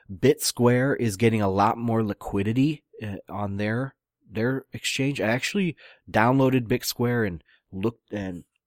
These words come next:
looked into it, and I didn't make a trade or anything, but, uh, you know, I, I can see where people would be interested in that. I, one thing I did, was not sure about was the payment methods.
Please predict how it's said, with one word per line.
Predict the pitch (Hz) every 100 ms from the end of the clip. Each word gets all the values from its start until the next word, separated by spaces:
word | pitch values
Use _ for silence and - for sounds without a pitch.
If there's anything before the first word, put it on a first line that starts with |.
| _ _
looked | 104 135 _ - -
into | 143 143 - 110
it, | 147 - -
and | 113 101 95 _ _
I | 95
didn't | 123 151 - -
make | 120 131
a | 107
trade | - 131 143 127
or | 98
anything, | 98 95 95 92 85
but, | 92 - -
uh, | 82 76 64 _ - - _
you | 101 101
know, | 92 85
I, | 95 98
I | 104
can | 110 104
see | - 131 131
where | 127 107
people | 101 - 127 113 104
would | 98 85
be | 101 98 90 _ -
interested | 127 135 117 - 104 85
in | 76
that. | 71 - _ _
I, | - 113 - _
one | 101 160
thing | 190 190
I | 139
did, | 117 113 - - -
was | 107 117 104 - _ _ _ _ _ - -
not | 120 131
sure | - 139
about | 143 107
was | 98 95
the | 85
payment | - 120 117 -
methods. | 85 78 78 - - -